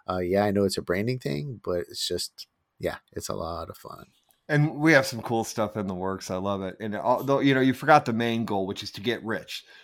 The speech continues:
Speaker 2: stinking rich, like, so rich that we can wear Imperial purple all the time.
Speaker 1: Well, I'm not really sure that's gonna happen, Mike.
Speaker 2: Yeah, that's probably true. And that's actually really not one of the goals, right? But, you know,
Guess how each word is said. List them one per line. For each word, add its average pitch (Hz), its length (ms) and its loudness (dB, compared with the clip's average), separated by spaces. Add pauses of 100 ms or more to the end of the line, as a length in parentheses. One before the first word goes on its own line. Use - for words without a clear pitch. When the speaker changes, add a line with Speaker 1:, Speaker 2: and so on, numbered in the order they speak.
(100)
Speaker 2:
stinking 143 720 2
rich, 117 220 2
like, 117 160 4
so 160 260 4
rich 127 400 0
that 104 160 2
we 107 100 -2
can 107 200 -4
wear 104 220 -2
Imperial 101 560 -6
purple 90 480 -12
all 85 200 -12
the 85 100 -18
time. - 200 -20 (1300)
Speaker 1:
Well, 92 340 -2
I'm 95 120 -8
not - 160 -6
really 92 160 -6
sure - 180 -6
that's - 160 -8
gonna - 180 -12
happen, - 260 -12
Mike. 76 280 -14 (1000)
Speaker 2:
Yeah, 170 160 12
that's 151 220 12
probably 113 340 8
true. 117 280 2
And 110 100 2
that's 110 180 2
actually 104 320 0
really 135 260 6
not 120 240 2
one 113 160 0
of 107 80 -2
the 117 80 0
goals, 113 440 2
right? 123 280 4
But, 123 260 2 (320)
you 147 120 8
know, 165 240 8